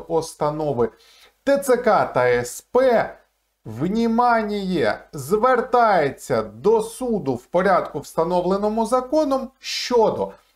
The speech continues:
Зачем он обращается в суд? Первое.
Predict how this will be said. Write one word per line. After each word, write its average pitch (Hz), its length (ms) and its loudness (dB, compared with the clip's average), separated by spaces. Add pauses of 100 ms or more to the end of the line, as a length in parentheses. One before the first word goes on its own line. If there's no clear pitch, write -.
(240)
Зачем 269 460 0
он 240 200 0 (280)
обращается 160 840 0
в - 120 -10
суд? - 360 -14 (640)
Первое. 135 680 0